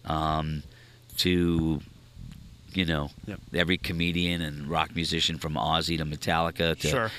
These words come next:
Speaker 1: Aerosmith. Uh, Brad Delp was always a friend, uh, a great friend that I, I was lucky enough to get to know.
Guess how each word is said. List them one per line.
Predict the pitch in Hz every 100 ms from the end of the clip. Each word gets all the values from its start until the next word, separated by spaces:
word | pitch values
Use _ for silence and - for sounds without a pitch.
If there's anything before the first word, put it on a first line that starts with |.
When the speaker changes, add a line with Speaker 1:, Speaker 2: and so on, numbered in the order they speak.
| -
Speaker 1:
Aerosmith. | - 87 85 - 82 82 82 - - - -
Uh, | - 69 -
Brad | - 95 92 78
Delp | 92 87 -
was | -
always | 82 82 85 78 - - - - - - - - - -
a | -
friend, | 92 - 92 85 78 - - -
uh, | 82 80 -
a | 80
great | 80 85 -
friend | - 85 80 76 71
that | - 80
I, | 78 - -
I | 76 67 - - -
was | 80
lucky | 78 78 82
enough | 76 -
to | 80
get | 76 -
to | 78
know. | 78 76